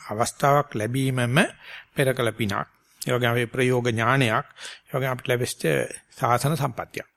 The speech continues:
අනේ සාසන සම්පත්තිය කාපුවාට පස්සේ අපි ඒක සඳහා මෙතෙක් කරපු කැපකිරීම ගැන සතුටු වීමත් හොඳයි. අපි ඒකට කියන සද්ධාව කියලා. මුත් ඒ මැත්තේ වීර්ය කරන්න ඕනේ. ඊගාව පියවර නිකන් හම්බ වෙන්නේ නෑ.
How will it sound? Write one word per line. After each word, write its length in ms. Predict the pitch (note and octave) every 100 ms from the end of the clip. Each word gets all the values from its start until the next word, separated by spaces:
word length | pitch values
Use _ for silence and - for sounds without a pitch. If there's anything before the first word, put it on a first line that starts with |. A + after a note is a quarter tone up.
| _ _ _ - - - - -
අනේ 260 | D3+ E3+
සාසන 340 | C#3 C#3 C#3 D#3
සම්පත්තිය 420 | D3+ D#3 C#3+ D3+
කාපුවාට 500 | - B2+ C3+ D3 C3+
පස්සේ 800 | - C3 - - D3 E2 C#3 D3+ - -
අපි 260 | A#2+ - C#3
ඒක 180 | B2+
සඳහා 600 | C3+ C3+ C3+ B2+ A#2+ C3+ C#3 - - - -
මෙතෙක් 360 | - B2+ B2 D3 _
කරපු 320 | - D#3+ D3+
කැපකිරීම 580 | D#3+ D#3+ D#3 C#3 D3+ D3+
ගැන 180 | D#3 D#3
සතුටු 360 | C3 C3+ D3+ D3
වීමත් 320 | E3 F3+ -
හොඳයි. 420 | - C3+ A2+ - - _
අපි 220 | - A#2+ B2+
ඒකට 180 | A#2+ -
කියන 180 | C#3+
සද්ධාව 460 | C#3+ B2+ G#2+ F#2+ F2
කියලා. 280 | - B1 - _ _ - - - -
මුත් 220 | - D3+
ඒ 120 | D3 D3
මැත්තේ 320 | E3 E3 G#3+
වීර්ය 260 | E3+ E3+ C3
කරන්න 300 | A2 G2+ -
ඕනේ. 340 | F#2+ - - - _
ඊගාව 440 | - B2+ A#2+ A2+ C3 D#3
පියවර 360 | D#3 C3 C3+ D#3+
නිකන් 320 | E3 C#3 D3
හම්බ 220 | C3 A#2+
වෙන්නේ 320 | A#2+ C#3+ -
නෑ. 180 | - -